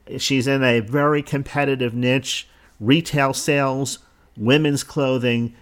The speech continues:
She uses this strategy with, uh, and has great success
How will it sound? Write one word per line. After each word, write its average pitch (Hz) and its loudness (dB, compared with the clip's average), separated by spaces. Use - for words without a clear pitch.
She - -4
uses 131 2
this 131 -2
strategy 120 -2
with, 110 -4
uh, 101 -4
and 107 -2
has 110 -2
great 131 2
success - -4